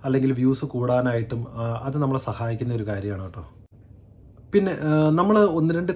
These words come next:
കാര്യങ്ങൾ പ്രത്യേകം ശ്രദ്ധിക്കേണ്ടതുണ്ട്. ആ, നമ്മൾ ഒരു വീഡിയോ ഇടുമ്പോൾ, ആ,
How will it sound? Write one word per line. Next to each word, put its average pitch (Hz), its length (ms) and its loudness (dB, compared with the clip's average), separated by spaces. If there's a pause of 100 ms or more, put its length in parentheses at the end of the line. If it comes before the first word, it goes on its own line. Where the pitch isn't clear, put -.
കാര്യങ്ങൾ 143 440 2
പ്രത്യേകം 139 480 0
ശ്രദ്ധിക്കേണ്ടതുണ്ട്. 117 760 -4 (460)
ആ, 123 60 -8 (420)
നമ്മൾ 165 340 0
ഒരു 156 400 0
വീഡിയോ 143 440 4
ഇടുമ്പോൾ, 117 460 0
ആ, 101 280 -12